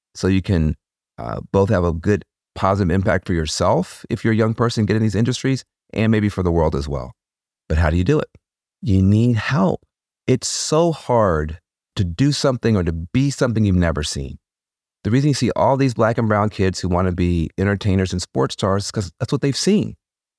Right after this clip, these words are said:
Uh, so of course, "I wanna be a rapper. I wanna be a ball player. I wanna be Barack Obama." Whatever it is, it's what you've seen. The great thing about what Michael Ellison is doing with CodePath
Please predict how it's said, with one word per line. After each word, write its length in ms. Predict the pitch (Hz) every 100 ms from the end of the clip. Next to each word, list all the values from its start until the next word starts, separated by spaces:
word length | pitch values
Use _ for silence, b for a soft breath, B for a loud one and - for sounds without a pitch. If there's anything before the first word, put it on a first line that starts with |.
| _ _ _ -
Uh, 180 | 101 95
so 120 | 82
of 140 | 117 -
course, 140 | - -
"I 100 | 98
wanna 180 | 127
be 100 | 135
a 60 | 131
rapper. 380 | 123 117 - 73
I 100 | 92
wanna 200 | 113 123
be 140 | 127
a 60 | 131
ball 260 | 120 113
player. 380 | - - 78 71
I 80 | 80
wanna 240 | 107 123
be 160 | 120 123
Barack 320 | 110 120 117
Obama." 480 | 127 113 117 110 80
Whatever 380 | 82 95 151 143
it 60 |
is, 220 | 131 113 -
it's 140 | 101
what 220 | - 101
you've 180 | - 90
seen. 400 | - 104 82 - _ _ -
The 100 | 107
great 280 | 87 117 170
thing 180 | 143 127
about 320 | 104 95 -
what 160 | 92
Michael 280 | 90 101 82
Ellison 260 | 85 110 101
is 120 | 85
doing 200 | 90 78
with 140 | 71
CodePath 600 | - - 139 - 80 82